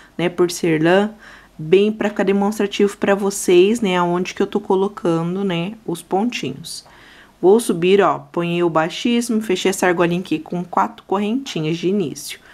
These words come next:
Vou subir aqui, ó, uma, duas,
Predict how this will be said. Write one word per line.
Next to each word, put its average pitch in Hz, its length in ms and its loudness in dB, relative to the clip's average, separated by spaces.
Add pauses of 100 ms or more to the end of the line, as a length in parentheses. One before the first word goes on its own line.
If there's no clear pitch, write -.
(360)
Vou 208 200 6
subir 185 340 -2
aqui, 180 360 2
ó, 151 140 4 (320)
uma, 196 540 -2 (1700)
duas, 190 840 2